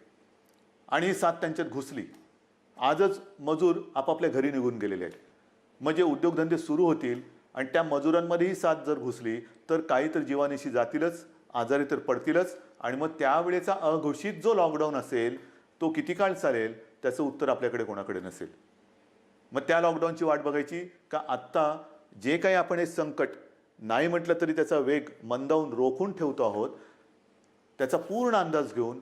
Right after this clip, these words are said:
हळूहळू, हळू टप्प्याटप्प्याने एक एक गोष्टी उघडत जायचं, हा विचार आपण करायला पाहिजे आणि तो आपण करतो आहोत. आणि तो जर का आपण करत नसतो, तर तुम्ही एवढे सगळे न-, जण या सरकारच्या सोबत राहिल्याच नसतात. इतर राज्यांमध्ये जाणारे जे मजूर आहेत,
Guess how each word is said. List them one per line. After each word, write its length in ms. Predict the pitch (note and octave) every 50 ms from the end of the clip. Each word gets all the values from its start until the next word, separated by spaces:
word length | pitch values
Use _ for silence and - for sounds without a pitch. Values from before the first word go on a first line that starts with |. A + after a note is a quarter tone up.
| - - _ _ _
हळूहळू, 540 | - C#3+ D3 F3+ G3 F3 - E3 E3 F3 E3+
हळू 200 | C#3+ D3+ D#3+ D#3+
टप्प्याटप्प्याने 680 | D#3+ D#3+ C#3 - - D#3 C3 D3 C#3 - D#3+ D3+ C#3+
एक 140 | C3 B2+ -
एक 80 | D3 C3+
गोष्टी 240 | C3+ C3 C3 - D3
उघडत 300 | B2 A2 A2+ B2+ A#2+ G#2
जायचं, 420 | A2+ A2+ G#2+ G#2+ A2+ A2 G2+ G#2 G#2 - - - - _ - -
हा 60 | F3
विचार 300 | F3 E3+ E3+ E3+ F#3 F3+
आपण 280 | F3+ E3+ D3+ - F3+ F#3
करायला 280 | E3+ F3+ F#3+ G#3+ A#3
पाहिजे 280 | A3 - F3+ D#3 D#3+ D#3 - - - -
आणि 120 | C3+ C#3+ D3 -
तो 40 |
आपण 220 | F3 E3 D#3+ F#3+ F#3
करतो 300 | - F#3 F3 E3+ F3 B3
आहोत. 180 | A3 E3+ D#3+ - - - - _ _ _ _ _ _ _ _ _ _ _ -
आणि 180 | - C3 D3+ C#3+ C#3+ -
तो 120 | F3 F#3
जर 160 | G3+ G3 G#3 G3
का 100 | G3+ G#3+
आपण 200 | G3 G#3 G#3 F#3
करत 200 | - F3+ F3+ F3 F3+
नसतो, 500 | E3+ D3+ - - C#3 A#2+ B2 C3+ C3+ - - - -
तर 60 | E3+ D#3+
तुम्ही 260 | D#3+ D#3+ D#3 E3+ F#3
एवढे 280 | E3+ E3 D#3+ D#3+ E3+
सगळे 300 | D#3+ E3 D#3+ C#3+ D3 D3
न-, 280 | C#3 B2+ C3 C3 B2+ B2
जण 300 | A#2 C3 B2+ A#2+ A#2+ C3 B2+ - - -
या 80 | C#3+ D3
सरकारच्या 520 | D3 - D3 C#3+ C#3 E3+ E3 D#3 - E3+
सोबत 300 | D3 - D3+ C#3 D#3+ D#3
राहिल्याच 380 | B2+ B2 A#2 A#2+ D3+ D#3+ D#3+ -
नसतात. 260 | D#3 - - B2 F#2 - - - - - - _ _ _ _ _ _ _ _ _ - -
इतर 200 | C3 - E3 D#3+
राज्यांमध्ये 760 | D#3+ D#3 D3 C3+ D3+ D3+ D#3 D#3 D#3 D#3 D#3+ E3 E3 E3 E3 - - - - _ _ _ _ -
जाणारे 340 | G#2+ C3+ C3+ C#3 D3+ D#3 D#3
जे 100 | D#3 E3
मजूर 300 | D#3+ C#3+ C#3 C3+ D#3 D#3+
आहेत, 200 | D3+ C#3 C3 A2+